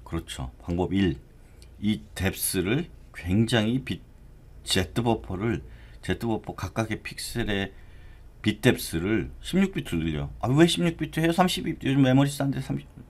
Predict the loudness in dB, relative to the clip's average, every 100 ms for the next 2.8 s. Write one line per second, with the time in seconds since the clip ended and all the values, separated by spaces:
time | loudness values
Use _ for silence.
0 | -8 -2 0 0 -2 -2 -2 -4 -6 -10
1 | -10 -10 -10 -12 -2 2 4 4 6 6
2 | 4 2 2 6 8 10 6 2